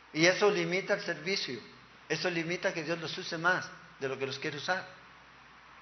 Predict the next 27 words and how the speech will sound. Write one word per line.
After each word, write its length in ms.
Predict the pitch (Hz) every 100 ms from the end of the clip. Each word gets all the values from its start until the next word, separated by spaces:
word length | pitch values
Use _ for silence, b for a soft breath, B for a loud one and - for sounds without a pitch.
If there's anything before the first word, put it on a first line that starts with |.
| - - - - - -
No 80 | 196
estoy 200 | 240 233
diciendo 320 | 190 208 202
que 80 | 170
no 100 | 165
son 200 | 151 147
salvos, 460 | 185 233 208 151 123
pero 140 | 151 147
sí 100 | 170
estoy 160 | 180
diciendo 360 | 165 165 180 175
que 80 | 143
están 280 | 170 175 165 B B B -
limitados 680 | 143 156 151 180 214 220 165
en 80 | 165
el 80 | 147
servicio 460 | 139 135 143 135
a 40 | 120
Dios. 300 | 101 - - - - - - - - - - - - - - - - - -
Y 80 | 143
a 100 | 151
veces, 400 | 165 196 233 226 - -
producto 580 | 151 151 208 208 190 160
de 340 | 143 151 233
eso, 380 | 269 - 151 143 B B
traen 360 | - 160 156 160
deshonra 640 | 143 - 196 208 160 120